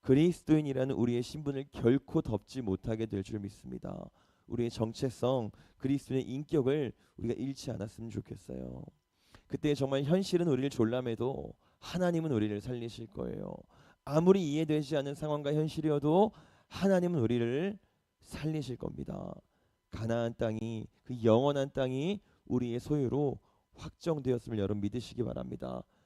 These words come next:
그 믿음 가지고 우리가 끝까지 성도로, 그리스도인으로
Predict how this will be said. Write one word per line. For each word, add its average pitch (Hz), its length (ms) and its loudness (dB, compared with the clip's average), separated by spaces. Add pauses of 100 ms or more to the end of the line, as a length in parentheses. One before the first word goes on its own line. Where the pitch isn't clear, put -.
(160)
그 117 100 -10
믿음 131 280 -2
가지고 127 240 0
우리가 117 200 0
끝까지 147 800 -2 (240)
성도로, 160 760 6 (280)
그리스도인으로 127 880 2